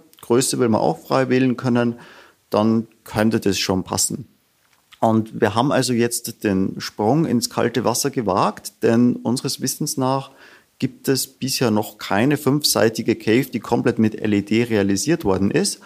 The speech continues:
Und wir haben also mal eine Cave probiert, aus diesen L-E-D-Panels zu bauen. Bedeutet,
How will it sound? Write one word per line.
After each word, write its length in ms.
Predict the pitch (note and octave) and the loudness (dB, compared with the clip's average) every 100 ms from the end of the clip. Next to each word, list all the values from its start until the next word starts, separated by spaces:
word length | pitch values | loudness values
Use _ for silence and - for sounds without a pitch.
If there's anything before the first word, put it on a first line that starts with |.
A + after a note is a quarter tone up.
| - - - - | -20 -20 -20 -6
Und 240 | - A#2+ | 0 2
wir 160 | B2 A#2 | 2 2
haben 220 | A#2+ E3 | 2 2
also 560 | - C3+ C3 C#3+ C3+ C3+ - - | 2 2 4 4 4 2 -4 -6
mal 340 | A2+ A2 A#2 - | 0 2 2 2
eine 160 | G#2 | -2
Cave 380 | - B2 A#2 B2 | -2 -2 -2 -2
probiert, 500 | - A2+ A2+ A#2+ - | -6 -4 0 0 0
aus 260 | G#2 A2 - | -2 -2 -4
diesen 260 | G#2 G#2+ | -4 -2
L-E-D-Panels 800 | - G2+ - F#2 - F#2 F2 - | 0 -2 0 -4 -2 -2 -4 -6
zu 100 | - | -8
bauen. 340 | - G2 G2 - _ - - - | -4 -4 -4 -10 _ -20 -18 -8
Bedeutet, 640 | G2 A2+ D3 F3+ A3+ A3+ | 2 4 4 2 0 -2